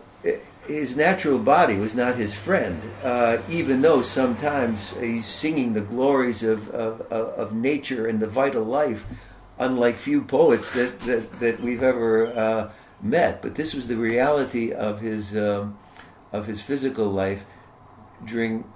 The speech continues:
that decade when he, uh, from, uh, what, uh, seventy-six to eighty-nine or so, thirteen years, when he wrote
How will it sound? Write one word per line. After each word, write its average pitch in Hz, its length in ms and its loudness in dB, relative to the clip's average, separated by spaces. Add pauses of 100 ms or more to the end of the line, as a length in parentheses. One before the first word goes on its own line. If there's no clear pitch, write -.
(100)
that 107 280 -2
decade 110 460 0
when 107 140 -2
he, - 280 -8
uh, 117 100 -4
from, 104 420 0
uh, 101 260 2 (300)
what, - 420 -4
uh, 95 220 2
seventy-six 117 800 -2
to 107 140 -4
eighty-nine 113 680 0
or 98 80 -2
so, 98 280 -4
thirteen 104 480 -4
years, 104 380 -2 (400)
when 110 200 -4
he 107 120 -2
wrote 107 400 4